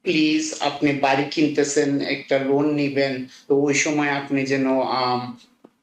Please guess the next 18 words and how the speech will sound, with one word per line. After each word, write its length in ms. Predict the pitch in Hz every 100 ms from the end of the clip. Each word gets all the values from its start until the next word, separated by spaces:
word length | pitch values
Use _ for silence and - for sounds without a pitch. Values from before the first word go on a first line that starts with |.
| _ _ -
এক্সট্রা 320 | 151 - 165
কোনো 240 | - 151
লোন 320 | 139 131 131 131
না 160 | 120
নেবেন। 220 | 117 117
Specially 600 | 117 - 135 - 127 127 127
for 180 | 139
an 60 | 131
example, 460 | 135 143 143 147 131
আপনি 240 | 127 135
একটা 140 | 139
গাড়িও 400 | 143 131 139 151
কিনতে 300 | 151 127 123
চাচ্ছেন 300 | 117 117 117
at 60 | 120
the 140 | -
same 280 | 113 - 120
time 240 | 120 107